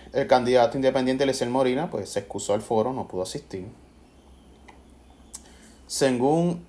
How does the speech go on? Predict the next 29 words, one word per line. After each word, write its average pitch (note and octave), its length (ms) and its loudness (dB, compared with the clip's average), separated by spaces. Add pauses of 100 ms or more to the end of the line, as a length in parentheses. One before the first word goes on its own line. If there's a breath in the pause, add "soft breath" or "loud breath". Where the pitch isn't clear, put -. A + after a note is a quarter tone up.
(180)
este, B2+ 360 0
los B2 120 2
panelistas, A#2 760 0
que - 100 -4
ahí G#2 140 0
los G#2+ 140 -4
mencioné, A#2+ 520 -2
el A2 120 0
economista G2+ 500 -2
Gustavo A2+ 500 2
Vélez, E3 580 2
el G#2 160 -6
contador A2 1000 0
público A#2+ 540 0
Juan A2+ 180 -2
Acosta A2 880 2 (440)
Re-, G2+ 640 -2 (120)
Reboy-, A2 640 -4
Reboiras, G2 500 -2
dice A2 200 -4
ahí. C#3 240 -2 (320 loud breath)
Ah, D#3+ 160 8
y D#3+ 40 8
la C#3 140 8
periodista C3 400 6
es, F3 300 0
disculpen, A2 560 -2 (120)
Joan C#3 520 6 (160)
Isab-, C3 480 4